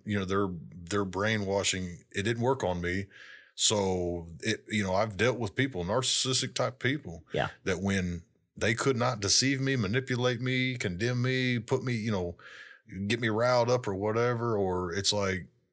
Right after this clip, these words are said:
Speaker 1: how should I say it? In other words, it's like, there's just times it just really boils their blood.
Speaker 2: Mm-hmm.
Speaker 1: It really, it really pisses them off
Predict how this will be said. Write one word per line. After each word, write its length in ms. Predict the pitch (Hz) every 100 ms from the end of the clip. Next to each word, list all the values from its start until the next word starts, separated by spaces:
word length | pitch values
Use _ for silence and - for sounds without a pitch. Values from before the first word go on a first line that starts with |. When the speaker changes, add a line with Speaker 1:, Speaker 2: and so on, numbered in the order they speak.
| _ _ -
Speaker 1:
how 180 | - 87
should 180 | -
I 40 | 85
say 240 | - 92
it? 100 | 90
In 140 | 87 98
other 120 | 101
words, 280 | 95 92 87
it's 160 | 82
like, 140 | 98 90
there's 200 | 98 95
just 160 | 90
times 300 | - 101 107
it 100 | 90
just 240 | 85 85 -
really 260 | 85 87 87
boils 360 | 85 85 90
their 100 | 92
blood. 360 | 92 117 123 - - - - - -
Speaker 2:
Mm-hmm. 240 | 107 117
Speaker 1:
It 20 |
really, 340 | 95 104 101 92
it 60 |
really 260 | 85 95 107
pisses 360 | 104 113 117 117
them 140 | 123
off 400 | 113 90 85 85